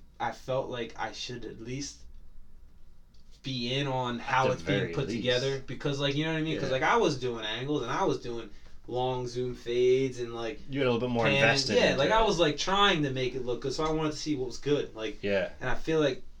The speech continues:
Speaker 1: he knew that too, so he was like, "Okay, like, this is what I got." But by this time, he had so much of it done. Like, he was like, "All right, this is what I got. Like, I'll show you Fran's part," or, like, he's,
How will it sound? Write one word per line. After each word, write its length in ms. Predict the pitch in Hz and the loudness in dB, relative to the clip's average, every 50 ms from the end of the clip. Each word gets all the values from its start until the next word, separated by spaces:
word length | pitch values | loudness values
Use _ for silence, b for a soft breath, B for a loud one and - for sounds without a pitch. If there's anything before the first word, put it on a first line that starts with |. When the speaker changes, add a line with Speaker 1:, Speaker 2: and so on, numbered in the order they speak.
| - - - - - - | -16 -16 -16 -16 -16 -12
Speaker 1:
he 200 | - - 170 180 | -8 -4 -2 0
knew 180 | 170 147 135 131 | 0 0 -2 -2
that 220 | 127 123 - - | -4 -4 -6 -6
too, 240 | - - 156 147 131 | -2 0 2 2 2
so 200 | 123 - 131 123 | 2 0 -2 -2
he 200 | 120 - - 135 | -2 0 -2 -2
was 200 | 120 117 113 117 | -4 -4 -6 -6
like, 220 | 120 110 107 101 110 | -6 -6 -6 -6 -6
"Okay, 300 | 113 117 - 113 107 87 | -8 -6 -6 -6 -8 -8
like, 200 | 92 98 101 - b b b b b b - - - | -8 -10 -10 -10 b b b b b b -16 -14 -12
this 100 | - - - | -10 -10 -8
is 60 | 120 | -6
what 120 | 117 107 | -6 -6
I 40 | 101 | -6
got." 260 | 101 - 98 - - - - - - - - - | -6 -4 -4 -2 -2 -2 -2 -4 -6 -10 -12 -10
But 180 | - 110 104 - - - - - - - - - - - - - - - - - - - - - - - | -8 -8 -8 -8 -10 -14 -18 -18 -16 -14 -14 -16 -16 -18 -18 -18 -16 -16 -16 -16 -16 -16 -16 -16 -10 -4
by 160 | - 113 110 110 | -2 -2 0 -2
this 180 | 113 110 - | -2 -8 -10
time, 320 | - - 117 117 110 104 104 | -10 -8 -8 -8 -8 -8 -12
he 60 | 101 | -14
had 260 | - 104 104 107 - | -14 -12 -10 -8 -6
so 160 | - - 107 101 | -6 -6 -6 -8
much 220 | 98 98 92 - | -8 -12 -12 -12
of 100 | 101 95 | -12 -12
it 140 | 98 95 - | -12 -10 -10
done. 280 | - 110 110 107 98 95 | -8 -8 -8 -8 -8 -10
Like, 160 | 95 95 98 | -10 -10 -10
he 160 | - - 110 101 | -10 -10 -10 -10
was 140 | 98 95 | -10 -10
like, 100 | 101 95 | -10 -10
"All 60 | - - | -4 4
right, 140 | 107 104 | 6 8
this 200 | 104 104 - - | 8 8 6 2
is 60 | - 101 | -2 -4
what 140 | 101 101 | -6 -8
I 60 | 98 98 | -10 -10
got. 300 | - 101 95 92 - - | -12 -12 -12 -10 -8 -6
Like, 180 | 104 101 - - | -4 -4 -4 -4
I'll 60 | 101 101 | -6 -8
show 220 | - - - 101 | -8 -10 -8 -8
you 340 | 101 95 95 95 95 95 95 - - - - - - - - - - - - - - - - - - - - - - - - - - | -8 -8 -10 -10 -10 -10 -10 -12 -14 -16 -16 -18 -18 -18 -18 -18 -18 -16 -12 -10 -10 -8 -8 -10 -10 -12 -14 -18 -20 -18 -18 -18 -18
Fran's 340 | - - 98 98 98 95 95 | -18 -16 -16 -14 -14 -14 -14
part," 220 | - - 95 107 - - - 104 | -14 -12 -12 -10 -8 -8 -8 -8
or, 80 | 101 101 98 101 - | -10 -10 -10 -10 -12
like, 140 | - - - - - - - | -12 -14 -16 -18 -20 -20 -18
he's, 140 | - - | -18 -16